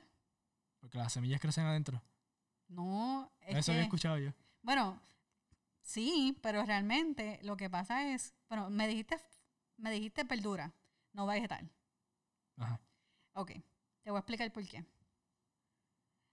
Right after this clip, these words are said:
Speaker 2: La fruta es un término botánico.
Speaker 1: Ajá.
Speaker 2: Y la verdura es un término culinario.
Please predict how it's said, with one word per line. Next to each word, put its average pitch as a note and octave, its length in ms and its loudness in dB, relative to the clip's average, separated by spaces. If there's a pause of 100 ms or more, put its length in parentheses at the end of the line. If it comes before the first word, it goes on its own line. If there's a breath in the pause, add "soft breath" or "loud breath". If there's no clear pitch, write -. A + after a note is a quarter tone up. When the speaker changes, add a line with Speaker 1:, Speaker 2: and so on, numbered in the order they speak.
(240)
Speaker 2:
La G3+ 160 0
fruta G3+ 600 0 (120)
es G#3+ 120 0
un B3 140 4
término B3+ 340 2
botánico. F#3 500 -2 (880)
Speaker 1:
Ajá. A#2 240 -2 (480)
Speaker 2:
Y D4+ 100 -6
la D#4+ 120 8
verdura C#4 580 2
es A3 80 0
un A3+ 140 0
término A#3+ 520 0
culinario. F3+ 760 -2